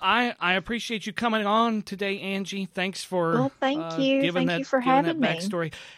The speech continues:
Speaker 1: And if you wanna get in touch with, with Angie, um, and her daughter, it's on Instagram that you can find them at Mama and Sis. Okay, how do you? Is it all one word? Do you have "and" in there?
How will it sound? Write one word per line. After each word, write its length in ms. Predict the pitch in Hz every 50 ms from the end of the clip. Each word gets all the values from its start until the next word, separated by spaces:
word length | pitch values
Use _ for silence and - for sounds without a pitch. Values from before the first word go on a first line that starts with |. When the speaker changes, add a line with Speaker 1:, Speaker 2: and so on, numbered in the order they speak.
| -
Speaker 1:
And 300 | 208 208 214 208 208 196 - _
if 220 | - 208 185 - 196
you 80 | 202
wanna 240 | 196 247 277 285 269
get 220 | 220 214 240 240 - _
in 180 | 190 196 190 170
touch 380 | - - 214 202 - - -
with, 380 | 190 170 165 - - - - - _ _ -
with 280 | 147 160 151 - - -
Angie, 560 | 151 151 143 143 135 - 131 123 120 123 - _ _ -
um, 500 | 117 92 92 85 80 76 76 78 80 80 _ _ _ _ _ _ _ _ _
and 120 | 117 110 107
her 100 | - 113
daughter, 420 | 104 120 117 107 101 92 120 131 - - - - - - -
it's 460 | - 143 143 - - - - - - - _ _
on 180 | 143 131 123
Instagram 800 | 127 180 220 - - - - 208 143 151 135 107 101 107 143 143 - _ _ _ _ _ _ _ _ _ - 104
that 120 | 120 113
you 140 | 123 131 127
can 140 | - 139 123
find 340 | - - 127 120 120 117
them 140 | 120 120 117
at 180 | 110 107 107 - _ _ -
Mama 800 | 127 110 110 110 113 131 151 180 202 226 233 240 233 240 240 - _ _ -
and 340 | 147 147 156 156 147 131 147 - _
Sis. 720 | - - - - - - 202 185 175 165 - - - - - _
Okay, 360 | 139 143 - 156 123 85 - _ _ _ _ _ _ _ _ _
how 160 | - - 147
do 60 | 156
you? 140 | 156 147 131 -
Is 180 | - 151 131 123
it 100 | 139 131 -
all 320 | 143 147 165 185 220 226
one 280 | 208 214 233 226 220 208
word? 200 | 208 220 208 180
Do 100 | 143 139
you 200 | 135 135 135 135
have 200 | 147 175 185 170 -
"and" 360 | - 147 156 165 170 175 175 165
in 160 | 165 160 165
there? 260 | 160 156 165 165 160